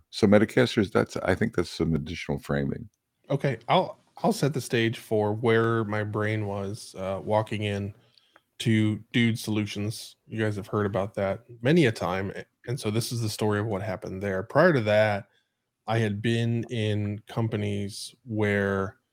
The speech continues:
Speaker 2: it was the Scrum Master and role.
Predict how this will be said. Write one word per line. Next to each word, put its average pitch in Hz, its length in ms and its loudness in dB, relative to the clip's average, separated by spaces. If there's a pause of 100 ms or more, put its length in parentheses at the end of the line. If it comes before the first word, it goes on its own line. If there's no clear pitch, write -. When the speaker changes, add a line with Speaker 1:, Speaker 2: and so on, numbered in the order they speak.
(260)
Speaker 2:
it 120 160 0
was 101 640 0
the 113 100 0
Scrum 104 400 0
Master 101 460 -2
and 98 340 -2
role. 92 460 -8